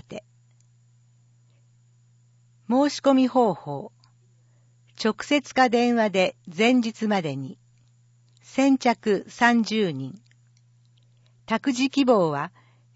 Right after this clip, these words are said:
十月七日土曜までに。先着八人。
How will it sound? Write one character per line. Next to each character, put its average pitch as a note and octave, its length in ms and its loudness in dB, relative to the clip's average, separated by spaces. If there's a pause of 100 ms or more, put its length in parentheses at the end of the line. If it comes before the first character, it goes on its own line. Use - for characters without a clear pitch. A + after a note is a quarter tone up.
十 C4+ 260 0
月 C4+ 280 4
七 A3 260 0
日 - 280 -2 (120)
土 A#3 180 2
曜 A#3 220 4
ま E3+ 160 -2
で D3 140 -6
に。 C3 200 -12 (560)
先 C4+ 360 2
着 A3 420 0
八 F#3+ 340 -6
人。 D#3 280 -4